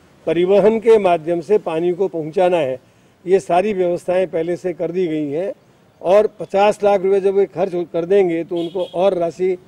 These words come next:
उपलब्ध करवा देगी, करवा दी जाएगी। इस तरह से पैंसठ करोड़ का contingency plan मंजूर कर दिया है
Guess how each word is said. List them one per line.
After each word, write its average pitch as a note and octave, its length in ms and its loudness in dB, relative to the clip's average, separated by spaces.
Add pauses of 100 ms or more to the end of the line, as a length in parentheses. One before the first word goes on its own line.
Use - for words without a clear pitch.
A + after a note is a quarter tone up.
(300)
उपलब्ध E3+ 340 -4
करवा D#3+ 260 0
देगी, D3 260 -8 (680)
करवा F3 240 2
दी F#3 120 -2
जाएगी। F#3+ 360 2
इस G#3+ 140 -4
तरह G3+ 120 2
से G3+ 140 2
पैंसठ F#3+ 400 0
करोड़ F#3 300 0
का F#3+ 180 0
contingency E3+ 720 -4
plan D#3 280 -2
मंजूर D3 360 -6
कर C#3+ 160 -6
दिया E3 280 0
है F3 180 -2